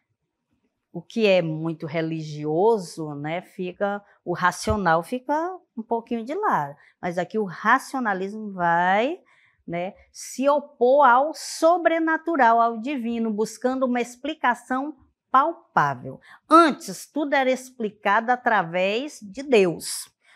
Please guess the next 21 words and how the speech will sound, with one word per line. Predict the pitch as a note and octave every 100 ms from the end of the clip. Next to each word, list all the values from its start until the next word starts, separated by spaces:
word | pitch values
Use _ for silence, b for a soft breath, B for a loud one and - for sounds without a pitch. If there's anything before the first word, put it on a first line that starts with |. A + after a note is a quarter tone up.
| b
Não | G#4
é | C4+
porque | A#3+ -
Deus | G3+ G3 A3 A3+
quis | - D#4+ F4
assim. | F4 - D4+ D4+ B3+ D#3+ - _ _ _ _ _ _
Ah, | -
você | A3 G3+ -
vai | F#3+ G3
fazer | G3 F#3+ F3 E3+
isso | E3 A3+ D4+ C#4 G#3+
porque | - F3 F#3+
Deus | D#3+ D#3 -
quer | D#3 D3
que |
você | F3 F#3+ C4+
faça. | F#3 D3+ - - _ _ _ _
Já | F#3+ F3 C4 D4
no | A#3 G#3 G3+
humanismo, | F3+ F3 F3 A3 A#3+ C4+
não. | C#4 G3 E3+